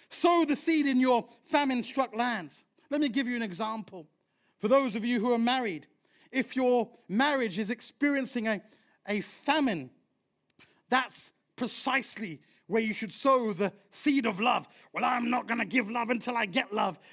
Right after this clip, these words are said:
You're not gonna get love at all. You're gonna get something else. I wanna tell you, sow the seed in your famine-struck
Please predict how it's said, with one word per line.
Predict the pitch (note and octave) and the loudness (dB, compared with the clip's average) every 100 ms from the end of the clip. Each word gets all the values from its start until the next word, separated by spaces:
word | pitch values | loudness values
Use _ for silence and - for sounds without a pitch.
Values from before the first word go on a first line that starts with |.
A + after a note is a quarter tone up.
| - | -2
You're | C4 | 0
not | C4 | 2
gonna | A#3+ A#3 | 0 -2
get | E3 C4 A3+ | 0 0 0
love | A#3+ | -2
at | A#3 - | -2 -2
all. | B3+ | -2
You're | A3+ | 0
gonna | A#3 | 0
get | C4 B3 | 0 -2
something | A#3+ A3 G#3+ | -6 -6 -4
else. | A#3 F#3 - - - - | -6 -6 -12 -20 -20 -4
I | B3 | -2
wanna | B3+ | 0
tell | A#3+ C#4 | 0 0
you, | B3+ G3+ E3+ - _ _ _ _ _ _ _ _ | 0 0 -2 -6 _ _ _ _ _ _ _ _
sow | - - C4+ C#4 B3 G#3+ F#3+ C#3+ _ _ _ _ _ - | -20 0 4 6 6 2 -2 -6 _ _ _ _ _ -10
the | F#3 | -8
seed | - B3 G#3 F3+ | -6 -6 -4 -4
in | F3 | -4
your | D#3+ | -6
famine-struck | F#3+ F3+ E3 - - D#3+ | -6 -6 -6 -6 -10 -12